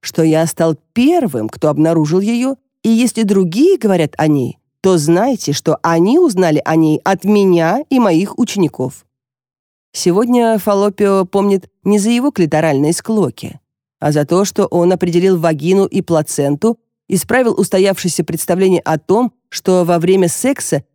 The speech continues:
пенис проникает в матку, и назвал в честь себя фаллопиевы трубы. Семнадцатый век ознаменовался расцветом знаний о клиторе.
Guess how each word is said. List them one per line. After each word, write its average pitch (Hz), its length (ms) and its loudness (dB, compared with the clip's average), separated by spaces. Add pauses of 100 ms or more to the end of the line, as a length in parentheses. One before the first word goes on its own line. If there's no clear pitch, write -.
пенис 185 380 2
проникает 175 560 0
в 185 60 -6
матку, 214 580 -2 (200)
и 175 120 2
назвал 165 400 0
в - 120 -10
честь - 340 -2
себя 156 480 -2 (300)
фаллопиевы 240 800 0
трубы. 117 520 -6 (1120)
Семнадцатый 226 720 0
век 262 400 -4
ознаменовался 170 1000 0
расцветом 175 760 -2
знаний 147 500 0
о 143 140 -4
клиторе. - 540 -10